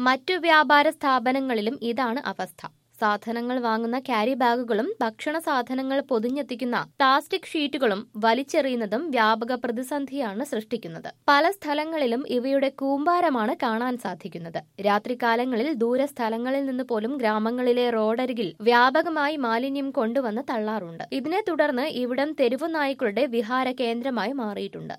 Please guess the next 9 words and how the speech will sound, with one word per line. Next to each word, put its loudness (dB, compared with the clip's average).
പരിശോധനകളും 0
ബോധവൽക്കരണവും -2
ശക്തമാക്കിയാലേ -4
ഇത്തരം -4
പ്രശ്നങ്ങൾക്ക് -4
പരിഹാരം -2
കാണാൻ -6
സാധിക്കൂ. -8
നിരോധനം 0